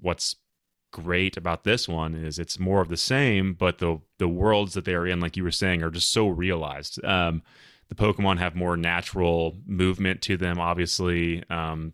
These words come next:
the, the details in the environments are a lot more just upgraded visually, and there, there's, there's, there's a lot going on. Um, so it feels more realistic. Like, "Oh, yeah, this is where a toucan Pokemon would hang out at," and,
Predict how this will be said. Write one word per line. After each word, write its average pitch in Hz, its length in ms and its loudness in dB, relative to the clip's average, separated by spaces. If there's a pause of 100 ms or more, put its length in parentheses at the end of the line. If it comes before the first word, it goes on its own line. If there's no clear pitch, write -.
(140)
the, 85 220 -2 (500)
the 98 80 -2
details 92 540 2
in 104 140 2
the 101 60 4
environments 87 640 2
are 85 120 0
a 82 60 2
lot 82 280 0
more 82 460 -2 (540)
just 90 240 -6
upgraded 85 520 0
visually, 85 520 0
and 82 140 -6
there, 92 80 0
there's, 92 320 0
there's, 98 220 -4
there's 98 140 0
a 95 40 0
lot 95 260 0
going 85 280 -2
on. 80 500 -4
Um, 78 320 -2
so 85 300 0
it - 160 -8
feels 104 260 0
more 90 200 -2
realistic. 85 540 -4
Like, 90 140 -8
"Oh, 170 180 6
yeah, 107 200 2
this 98 200 0
is 104 120 0
where 87 420 4 (600)
a 104 100 -4
toucan 92 460 0
Pokemon 85 420 -2
would 82 120 -6
hang 80 220 -6
out 80 180 -4
at," 82 220 -4
and, 80 180 -6